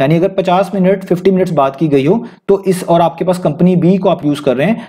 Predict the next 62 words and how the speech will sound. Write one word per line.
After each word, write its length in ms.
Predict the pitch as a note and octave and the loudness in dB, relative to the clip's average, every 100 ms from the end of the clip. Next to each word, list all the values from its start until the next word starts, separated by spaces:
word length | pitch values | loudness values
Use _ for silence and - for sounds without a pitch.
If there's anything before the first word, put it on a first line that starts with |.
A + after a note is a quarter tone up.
| - | 0
तो 60 | |
ये 120 | G3 G#3 | 2 4
आपको 220 | G3 A3+ | 2 -2
कितना 320 | G#3+ F3+ G#3 | -2 0 0
charge 280 | - C3+ - | 0 -2 -2
करेगी, 280 | A#2+ A2+ C#3 | -2 0 0
आपको 160 | C#3+ | 0
कितने 240 | D#3 D3 D3+ | -2 -2 0
पैसे 240 | C3 B2 | 0 -2
देने 160 | G#2+ G2+ | -2 -2
पड़ेंगे। 360 | F#2 F2+ - - - - | -4 -4 -6 -8 -10 -4
तो 60 | |
सबसे 260 | F#3+ G3+ A#3+ | -2 -2 -2
पहले 180 | B3+ B3+ | -2 0
तो 60 | |
आप 60 | B3 | 0
देखिए 260 | A3 C#4+ | 0 -2
fifty 280 | C#4 A#3 - | -2 -2 2
minutes 280 | A3 A3+ - | 2 2 2
मेंशन 340 | F3 D#3 - F#3+ | 0 2 -2 -2
कहाँ 220 | E3 A2+ | -2 -2
पर 100 | G2 | -6
है, 80 | - - - | -8 -12 -6
तो 60 | E3 | 0
देखिए 240 | E3 F#3 | 2 2
यहाँ 240 | F#3+ D#3+ G3 | 0 2 0
पर 100 | G3 | 0
फिफ्टी 300 | F#3 - D#3+ | -4 -2 -2
minutes 280 | C3 B2 A#2 | -2 -4 -4
mentioned 320 | F#2+ - E2+ | -4 -6 -8
है, 100 | - | -6
यहाँ 120 | A#2+ A#2+ | -4 -2
पे 80 | |
fifty 220 | A#2 A2 A2 | -4 -2 -2
minutes 240 | G2 - | -2 -4
mentioned 280 | F#2+ F#2 D#2+ | -8 -6 -8
है। 80 | - - - F#3+ | -10 -16 -6 0
तो 60 | |
अब 120 | F#3+ | 2
आपने 260 | G3+ A3 A#3+ | 2 0 -2
यहाँ 320 | F3+ D#3 F#3+ | -2 0 0
से 120 | A#3 B3 | -2 -4
एक 100 | - | -2
ऐसी 280 | D#3+ D#3+ C#4 | -2 0 0
dotted 320 | G3 F3+ F#3 | 2 0 -2
line 160 | F3+ F3+ | 2 2
बनाना 260 | D#3 C#3 | 0 -2
शुरू 220 | D3 D3+ | -2 -2
करनी 300 | C#3+ A#2+ A#2+ | -2 -2 0
है 160 | C#3 A#3+ - - B2+ | 0 0 -4 -12 0
जो 140 | F3 | 0
कि 120 | G3+ | 2
कंपनी 500 | A#3 G#3+ G3 A3+ B3+ | -2 -2 -2 0 2
B 340 | G3+ D3+ G#3+ B3+ | 2 4 2 2
के 100 | B3 | 2
graph 300 | F3 D#3 - | 2 0 -2
को 60 | |
कहीं 200 | F3 D3+ | -2 -2
ना 80 | C3+ | -2
कहीं 160 | C3 A#2+ | -4 -2
touch 180 | G#2 | -4
करे। 240 | - F#2 | -4 -6